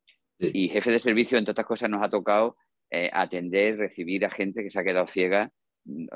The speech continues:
Speaker 2: de forma progresiva o de forma traumática inmediata.
Speaker 1: De,
Speaker 2: Y
Speaker 1: de
Speaker 2: a-,
Speaker 1: to-,
Speaker 2: yo
Speaker 1: de
Speaker 2: por lo
Speaker 1: todo
Speaker 2: menos,
Speaker 1: tipo,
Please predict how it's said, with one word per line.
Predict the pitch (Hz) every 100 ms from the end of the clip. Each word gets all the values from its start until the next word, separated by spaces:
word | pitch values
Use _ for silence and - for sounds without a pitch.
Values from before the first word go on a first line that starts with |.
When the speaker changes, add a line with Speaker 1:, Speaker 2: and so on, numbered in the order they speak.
| 82
Speaker 2:
de | 78
forma | 98 104 104
progresiva | 104 92 104 117
o |
de | 104
forma | 98 95
traumática | 95 92 92 101 110
inmediata. | 101 87 87 85 80 78
Speaker 1:
De, | 95
Speaker 2:
Y | 101
Speaker 1:
de | 98
Speaker 2:
a-, |
Speaker 1:
to-, | 110 107
Speaker 2:
yo | 104
Speaker 1:
de |
Speaker 2:
por | 104
lo | 113
Speaker 1:
todo | 110
Speaker 2:
menos, | 117 104
Speaker 1:
tipo, | 92 95 90